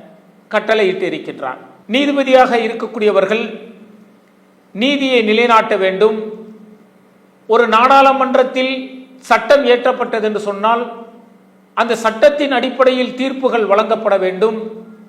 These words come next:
தீர்ப்புகள் என்பது மக்களுக்காகத்தான். அந்த தீர்ப்புகளை நம்பித்தான், நீதியை நம்பித்தான் இன்றைக்கு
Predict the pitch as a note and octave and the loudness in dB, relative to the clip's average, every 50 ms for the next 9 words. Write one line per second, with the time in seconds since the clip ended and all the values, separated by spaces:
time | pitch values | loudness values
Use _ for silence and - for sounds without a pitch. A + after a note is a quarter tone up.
0 | - _ _ _ _ _ _ _ _ _ _ _ - C4 C#4 D4 C#4+ C#4 D4 D4 | -20 _ _ _ _ _ _ _ _ _ _ _ -4 -2 0 0 -2 0 0 0
1 | B3 C4 C4+ B3 A#3+ A#3+ A#3+ A#3+ B3 A#3+ A3 G3+ G3 G#3 - B3+ A#3+ A#3+ B3 A#3+ | 2 2 2 0 0 0 0 2 2 2 2 2 0 0 2 0 0 2 2 2
2 | A3 G3+ - G3+ F#3+ - A3 A3 A3+ A3+ A3+ - - - - - - - - - | 2 2 2 0 0 0 2 2 2 0 -2 -8 -14 -16 -18 -20 -20 -20 -20 -20
3 | - _ _ _ _ _ _ _ _ _ _ _ _ A#3 A3+ A#3+ A#3+ A#3 A#3 - | -20 _ _ _ _ _ _ _ _ _ _ _ _ -2 0 2 0 0 -2 -2
4 | C#4 D4 D#4 D#4 - D#4 C#4+ A#3+ C4 B3+ B3+ C4 A#3+ G#3 G3+ A3 A#3 B3 B3 B3+ | -2 -2 -2 -2 -2 -2 0 2 4 6 4 4 2 0 0 -2 0 -2 -2 -4
5 | - - - B3+ B3+ B3+ A#3+ A3 A#3+ C4 C4+ C4 C4 B3+ B3 A#3 G#3+ A3+ A3+ A3+ | -4 0 2 2 4 2 2 -2 -4 -4 -4 -4 -2 -2 -2 -2 -2 -2 -4 -6
6 | A#3+ A#3 A3+ A#3 A#3+ A#3+ B3 C4 - - C4 - - - - - - - _ _ | -6 -8 -4 -2 0 2 2 0 -2 -6 -12 -16 -18 -20 -20 -20 -20 -20 _ _
7 | _ _ _ _ _ _ _ _ _ _ A3+ B3 C4 C4 B3+ B3 - - B3 B3 | _ _ _ _ _ _ _ _ _ _ -4 -2 2 4 4 2 2 0 -4 -4